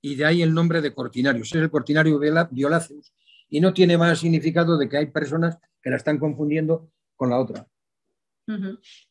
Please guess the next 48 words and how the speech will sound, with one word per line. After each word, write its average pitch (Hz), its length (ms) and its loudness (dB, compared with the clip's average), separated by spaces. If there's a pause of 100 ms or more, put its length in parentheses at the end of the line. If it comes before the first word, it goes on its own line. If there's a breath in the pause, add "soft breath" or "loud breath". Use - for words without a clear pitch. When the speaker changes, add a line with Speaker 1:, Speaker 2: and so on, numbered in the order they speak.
(260)
Speaker 1:
Esa 127 220 -2
es 113 100 -4
el, 110 320 0 (100)
la 117 140 -4
única 117 380 2
Speaker 2:
¿Y 247 100 6
es 254 120 2
comestible 254 520 2
Speaker 1:
diferencia. 269 200 0
Speaker 2:
esta? - 20 4
Speaker 1:
No, 147 320 4
no. 110 240 -4
Los 156 160 2
cortinarios, 196 560 6
cuidado 165 320 4
con 151 120 2
ellos, 170 280 2 (480)
porque 123 260 -4
no 147 60 -2
es 135 80 -8
comestible 139 680 -6
casi - 500 -8
ninguno. 92 360 -12 (920)
Casi 160 260 -4
ninguno. 110 300 0
Speaker 2:
¿Y 233 80 0
de 240 80 8
esta 247 160 2
hemos 277 160 2
hablado? 262 540 4
¿La 202 100 -4
de 208 60 2
la 208 120 2
pata 240 220 2
de 226 60 -2
perdiz? 254 400 -4
Speaker 1:
No, 156 340 0
ese 151 140 -6
es 139 100 -6
el 156 220 2
Speaker 2:
Esa 294 160 2
también 302 200 4
hemos 294 140 0
encontrado 262 360 2
hoy, 262 140 -2
es 240 100 -6
muy 247 140 -2
bonita, 240 380 -4